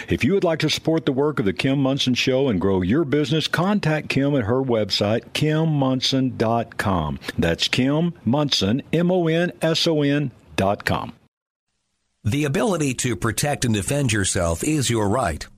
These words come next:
Speaker 2: Having the knowledge and skills to protect yourself the correct and safe way is essential.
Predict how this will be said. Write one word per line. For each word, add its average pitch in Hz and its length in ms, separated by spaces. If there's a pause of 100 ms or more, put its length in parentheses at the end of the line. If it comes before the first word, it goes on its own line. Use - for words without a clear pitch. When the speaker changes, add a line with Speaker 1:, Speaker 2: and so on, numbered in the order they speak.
(220)
Speaker 2:
Having 139 320
the 110 80
knowledge 123 440
and 110 180
skills 117 500
to - 120
protect 135 560
yourself 92 540
the 107 100
correct 117 540
and 98 160
safe 107 340
way 101 460 (320)
is 87 240
essential. 104 600